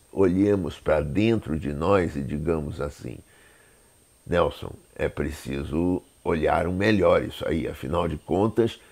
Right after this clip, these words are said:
pra você ter um carro novo, você tem que oferecer energia do seu trabalho, do seu dinheiro,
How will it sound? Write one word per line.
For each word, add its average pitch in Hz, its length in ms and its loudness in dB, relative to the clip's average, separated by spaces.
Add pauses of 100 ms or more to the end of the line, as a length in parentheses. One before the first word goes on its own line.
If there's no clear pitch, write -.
(240)
pra 92 160 4
você 90 400 2
ter 90 280 4
um 80 100 -2
carro 82 380 0
novo, 82 480 0
você 98 720 2 (240)
tem 92 240 0
que 107 380 0 (180)
oferecer 85 840 2 (340)
energia 90 720 2
do 78 180 -4
seu 85 320 2
trabalho, 80 680 2
do 76 120 -4
seu 78 260 -2
dinheiro, 76 580 -6